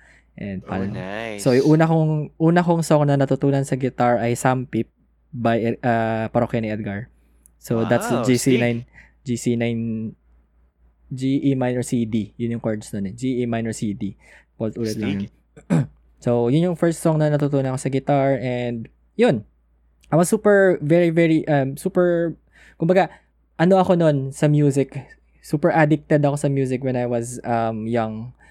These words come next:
Speaker 1: <laughs> Sabi ni J C, <laughs> "Pang field demo pala si Kuya Chams." <laughs>
Speaker 2: Tawa ako bigla. <laughs>
Speaker 1: Yeah, pang field demo. Sa amin yung field demo, required lahat eh. Kaya no choice
Speaker 2: Oo,
Speaker 1: eh.
Speaker 2: di ba? Every year, every year, no?
Speaker 1: Mm, every,
Speaker 2: Foundation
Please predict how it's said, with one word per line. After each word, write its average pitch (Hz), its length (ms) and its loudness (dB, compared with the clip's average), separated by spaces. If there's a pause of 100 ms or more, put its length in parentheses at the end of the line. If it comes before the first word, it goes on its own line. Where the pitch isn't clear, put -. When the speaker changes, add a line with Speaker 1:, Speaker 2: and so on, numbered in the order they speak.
(460)
Speaker 1:
<laughs> 180 880 -4
Sabi 139 240 4
ni 139 60 4
J 135 160 4
C, 131 100 -2 (420)
<laughs> - 460 -12
"Pang 143 100 2
field 143 220 2
demo 127 300 0
pala 127 180 0
si 127 120 -2
Kuya 120 260 0
Chams." 117 420 -6
<laughs> - 60 -10 (1900)
Speaker 2:
Tawa 143 320 2
ako 123 80 -4
bigla. 120 300 -6 (160)
<laughs> 175 100 2
Speaker 1:
Yeah, 139 400 4 (140)
pang 139 120 0
field 139 240 0
demo. 117 440 2 (1080)
Sa - 160 2
amin 202 160 4
yung 196 80 2
field 185 160 4
demo, 160 220 4
required 151 320 4
lahat 135 260 0
eh. 110 180 -4
Kaya 127 440 2
no 123 180 4
choice 180 140 2
Speaker 2:
Oo, 202 160 8
Speaker 1:
eh. 240 80 4
Speaker 2:
di 214 80 2
ba? 175 240 4
Every 185 340 0
year, 190 380 -4
every 190 320 -2
year, 285 180 0
no? 240 220 2
Speaker 1:
Mm, 139 160 2
every, 127 240 2
Speaker 2:
Foundation 160 180 -2